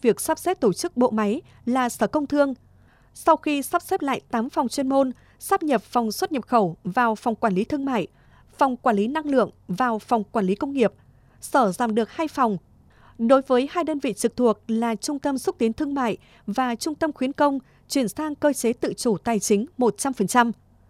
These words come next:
Cùng với việc sắp xếp tổ chức bộ máy, các cơ quan, đơn vị đã thực hiện hiệu quả chính sách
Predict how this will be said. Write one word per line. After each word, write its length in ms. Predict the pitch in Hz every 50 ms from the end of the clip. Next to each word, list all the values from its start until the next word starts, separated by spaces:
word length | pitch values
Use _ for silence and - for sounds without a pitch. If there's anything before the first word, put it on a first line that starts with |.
| _ _ _ _ _ _ _ _ _ _ _ _ -
Cùng 140 | 311 269
với 280 | 240 - 247 220 247 330 -
việc 180 | - 269 226 -
sắp 160 | - - -
xếp 220 | - - 359 -
tổ 120 | - 240 190
chức 240 | - - 349 359 -
bộ 120 | 247 240
máy, 320 | - 214 208 196 214 302 - _ _ _ _ _
các 160 | - 349 -
cơ 100 | - 285
quan, 300 | - - 269 262 254 240
đơn 160 | 220 247 247 226
vị 180 | - 240 202 -
đã 160 | 190 208 233
thực 200 | - - 294 -
hiện 180 | - 254 226 -
hiệu 200 | 208 240 240 -
quả 240 | - 240 220 190
chính 240 | 160 - - 214 214
sách 240 | 202 - 320 370 415